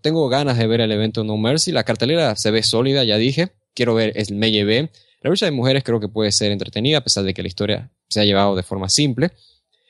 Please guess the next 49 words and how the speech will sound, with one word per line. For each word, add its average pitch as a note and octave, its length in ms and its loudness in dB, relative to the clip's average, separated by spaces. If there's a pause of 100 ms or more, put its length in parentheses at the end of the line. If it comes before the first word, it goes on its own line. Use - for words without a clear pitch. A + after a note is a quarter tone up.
(180)
La G#2+ 160 2
his-, G#2 160 -6
la G#2+ 220 2
lucha C3 340 0
entre F#2 560 -4 (240)
Miz A#2 260 0
y A2+ 80 -6
Ziggler C3+ 340 2
creo G#2+ 140 -4
que G2+ 60 -6
se - 100 -2
va, G2+ 120 -2 (180)
va A2 60 2
a G#2 40 -2
ser A2 220 0
muy C#3+ 320 0
buena. A#2+ 420 0 (100)
Nada D#3 240 2
más F#3 180 0
creo D#3 180 -2
que A2+ 180 0 (180)
los A#2+ 200 0
falsos D3 280 0
finales C3+ 400 2
van A#2+ 140 2
a G#2+ 60 0
ser G2+ 200 0
claves. F#2 380 0
Creo B2+ 160 0
que B2 220 -4 (100)
cada B2+ 340 2
falso B2+ 380 -2
final B2 300 0
va A#2+ 60 0
a - 20 -2
ser A2+ 260 -2
grandioso G#2+ 600 -2
en, A2 220 -6
en G#2+ 140 -2
esa A2 160 0
lucha. G#2+ 340 -2 (200)
No D3+ 100 -2
importa D3 240 2 (160)
lo A#2+ 160 0
que A2 80 -2
hagan A2+ 220 2
en G2+ 80 -4
el G#2 120 -4
ring. G2+ 160 0